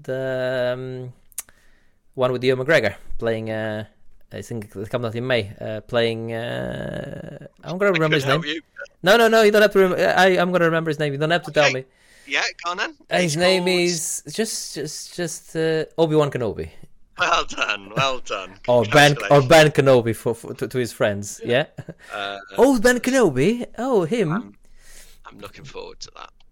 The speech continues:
Speaker 2: I am looking forward to that one.
Speaker 1: Ewan McGregor
Speaker 2: Um,
Speaker 1: loves playing, playing that character. He
Speaker 2: Yeah,
Speaker 1: absolutely
Speaker 2: he does. He clearly, he's clearly
Speaker 1: I think you'll do it for free. I bet you would, you will actually
Speaker 2: Yeah,
Speaker 1: do it for
Speaker 2: yeah,
Speaker 1: free.
Speaker 2: it wouldn't surprise
Speaker 1: If
Speaker 2: me
Speaker 1: they
Speaker 2: if
Speaker 1: said to
Speaker 2: he
Speaker 1: him,
Speaker 2: would, yeah.
Speaker 1: "We, we can afford, you have to do it for free," he's like, "Ah, go on then."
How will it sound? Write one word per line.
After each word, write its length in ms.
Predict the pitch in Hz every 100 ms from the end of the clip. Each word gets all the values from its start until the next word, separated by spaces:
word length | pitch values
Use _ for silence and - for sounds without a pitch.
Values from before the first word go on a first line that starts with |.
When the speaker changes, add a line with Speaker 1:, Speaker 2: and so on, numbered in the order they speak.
| _ - 92
Speaker 2:
I 80 |
am 220 | 92 - -
looking 240 | - -
forward 320 | _ - - _
to 120 | -
that 140 | - -
one. 100 | _ _ _
Speaker 1:
Ewan 200 | 143 160 139
McGregor 240 | 123 110
Speaker 2:
Um, 200 | 110 113
Speaker 1:
loves 240 | 113 98 -
playing, 360 | 104 101 92
playing 260 | - 107 98
that 140 | 92
character. 380 | 92 95 87 -
He 60 | -
Speaker 2:
Yeah, 80 | 123
Speaker 1:
absolutely 340 | 104 87 107
Speaker 2:
he 60 | 101
does. 140 | 98
He 140 | 110 110
clearly, 300 | - 107 95
he's 180 | 101 101
clearly 420 | - - - 85 78 -
Speaker 1:
I 80 | 170
think 160 | 214
you'll 120 | 185
do 100 | 156
it 80 | 147
for 80 | 131
free. 320 | 110 135 107 -
I 80 | 135
bet 160 | 175
you 100 | 151
would, 160 | 143 135
you 140 | 151
will 80 | 143
actually 220 | 135 127
Speaker 2:
Yeah, 20 |
Speaker 1:
do 100 | 131
it 40 | 127
for 40 |
Speaker 2:
yeah, 140 | 147 156
Speaker 1:
free. 100 | - 185
Speaker 2:
it 100 | 185
wouldn't 180 | 196 -
surprise 440 | - - - 120 -
Speaker 1:
If 80 | -
Speaker 2:
me 40 |
Speaker 1:
they 40 | 208
Speaker 2:
if 40 |
Speaker 1:
said 140 | 220 202
to 60 |
Speaker 2:
he 60 | 175
Speaker 1:
him, 60 | 160
Speaker 2:
would, 80 |
yeah. 140 | - 165
Speaker 1:
"We, 120 | 170
we 140 | 165
can 120 | 165 175
afford, 420 | 160 131 160 135
you 60 | 135
have 80 | 135
to 60 |
do 40 | 143
it 20 |
for 100 | 127
free," 100 | 120
he's 60 | 113
like, 140 | 104
"Ah, 160 | 101 101
go 180 | 101 110
on 80 | 101
then." 160 | 101